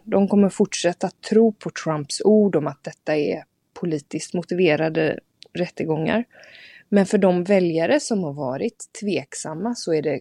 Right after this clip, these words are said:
klart att det stärker deras bild av att det är kaos som förföljer Trump. Så han har ju försökt bygga upp den här myten av sig själv, och det här kan ändå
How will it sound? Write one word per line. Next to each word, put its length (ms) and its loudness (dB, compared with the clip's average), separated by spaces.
klart 360 -10
att 180 -18
det 300 -8
stärker 720 -4
deras 320 0
bild 340 -4
av 120 -4
att 160 -10
det 80 -4
är 80 -6
kaos 640 0
som 400 -10
förföljer 500 0
Trump. 380 -4
Så 140 -2
han 140 4
har 100 6
ju 140 2
försökt 540 -6
bygga 220 -2
upp 240 -4
den 120 4
här 80 2
myten 540 0
av 100 0
sig 160 -6
själv, 320 -4
och 80 -4
det 80 -8
här 300 -4
kan 220 -6
ändå 340 -4